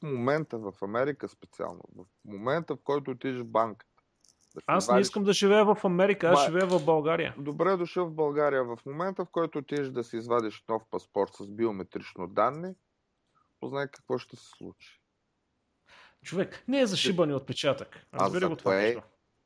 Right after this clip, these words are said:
Speaker 1: А за кое? Значи имаш прост
Speaker 2: На мен,
Speaker 1: начин.
Speaker 2: аз имам един
Speaker 1: Прост
Speaker 2: единствен проблем.
Speaker 1: Значи
Speaker 2: Един
Speaker 1: сега
Speaker 2: единствен проблем имам и с Google, и с Apple, и така нататък.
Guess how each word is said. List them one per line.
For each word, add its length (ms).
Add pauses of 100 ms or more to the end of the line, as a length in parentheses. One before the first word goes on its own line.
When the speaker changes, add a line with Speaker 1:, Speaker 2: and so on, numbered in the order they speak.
(440)
Speaker 1:
А 100
за 140
кое? 280
Значи 340
имаш 260 (200)
прост 340
Speaker 2:
На 160
мен, 180
Speaker 1:
начин. 140
Speaker 2:
аз 140
имам 180
един 280
Speaker 1:
Прост 100
Speaker 2:
единствен 300
проблем. 360 (800)
Speaker 1:
Значи 260
Speaker 2:
Един 140
Speaker 1:
сега 100
Speaker 2:
единствен 360
проблем 340
имам 220
и 40
с 140
Google, 460
и 60
с 140
Apple, 380
и 20
така 200
нататък. 320